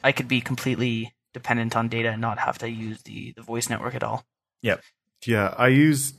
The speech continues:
Speaker 3: I use the voice network occasionally to call home, but
Speaker 1: Yeah. But even with that, you, you can use the Google dialer, like the Hangouts dialer, to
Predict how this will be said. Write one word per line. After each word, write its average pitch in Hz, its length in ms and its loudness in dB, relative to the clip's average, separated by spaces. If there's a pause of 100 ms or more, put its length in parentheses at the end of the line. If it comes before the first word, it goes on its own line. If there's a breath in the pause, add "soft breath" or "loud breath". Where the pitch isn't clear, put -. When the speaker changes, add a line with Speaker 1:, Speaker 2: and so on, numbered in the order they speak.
Speaker 3:
I 139 80 6
use 139 220 8
the 127 80 0
voice 113 260 6
network 104 300 2
occasionally 98 640 0
to 87 80 -4
call 85 280 0
home, 85 480 -8
but - 280 -8 (100)
Speaker 1:
Yeah. - 220 -6 (560)
But 160 100 8
even 156 200 8
with 147 180 8
that, 127 340 6
you, 135 180 -2
you 151 160 0
can 147 200 8
use 139 260 6
the 127 140 0 (280)
Google 123 600 2 (380)
dialer, 113 460 4
like 123 160 2
the 117 60 -4
Hangouts 120 320 2
dialer, 98 480 -4 (180)
to 127 120 -4